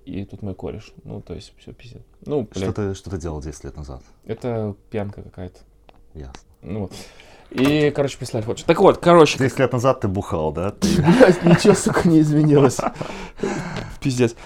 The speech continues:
Speaker 1: Время остановилось. Как в Еги-, в Еги-, м, в общем, всё боится времени, кроме египетских пирамид и, блядь, того, что я бухал и лапал тёлочек. Блядь, чё-то я с-,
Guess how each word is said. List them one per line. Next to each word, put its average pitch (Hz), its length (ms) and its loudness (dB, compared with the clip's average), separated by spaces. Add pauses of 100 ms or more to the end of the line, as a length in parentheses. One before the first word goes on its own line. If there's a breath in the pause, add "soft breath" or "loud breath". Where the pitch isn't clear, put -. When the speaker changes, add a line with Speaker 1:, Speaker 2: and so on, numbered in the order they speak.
(180 loud breath)
Speaker 1:
Время 147 240 6
остановилось. 120 680 2 (100)
Как 113 240 -2
в 113 60 -4
Еги-, 120 260 -4
в 117 40 -2
Еги-, 113 260 -8
м, 110 480 -4
в 127 60 2
общем, 120 200 -4
всё 160 160 2
боится 151 300 2
времени, 160 340 2
кроме 131 300 -2
египетских 123 440 -10
пирамид 143 460 -4
и, 117 200 -2
блядь, 113 500 -2
того, 120 160 0
что 120 180 -8
я 110 240 -2 (440)
бухал 127 540 0
и 123 40 2
лапал 120 360 2
тёлочек. 107 500 -4
Блядь, 113 360 -2 (180)
чё-то - 200 -6
я 117 140 -2
с-, 120 120 -12